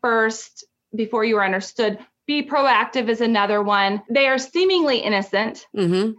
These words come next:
Speaker 1: but when you see the lessons they apply these skills with, you understand that,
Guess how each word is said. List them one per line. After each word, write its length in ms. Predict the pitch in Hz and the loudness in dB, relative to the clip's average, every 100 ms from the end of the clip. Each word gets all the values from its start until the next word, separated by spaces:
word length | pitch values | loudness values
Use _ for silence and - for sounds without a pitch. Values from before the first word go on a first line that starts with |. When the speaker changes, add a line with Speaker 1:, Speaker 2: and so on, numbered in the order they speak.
| - | 0
Speaker 1:
but 220 | 233 226 | 2 2
when 160 | 262 | 0
you 420 | 254 269 262 254 226 | 0 0 0 0 -4
see 260 | - 302 | -4 -2
the 100 | 320 | 0
lessons 480 | 320 247 254 254 247 - | 2 0 0 -2 -4 -2
they 160 | 233 208 | 0 2
apply 440 | - - 226 240 | 0 0 2 2
these 240 | 247 240 - | 2 -2 -4
skills 360 | - 233 226 | -2 0 -2
with, 300 | 196 170 - - _ _ _ - | -2 -2 -2 -8 _ _ _ -4
you 180 | 254 | -2
understand 760 | 254 247 240 226 - 240 214 208 | 2 2 0 -2 -2 0 0 0
that, 160 | 196 | -4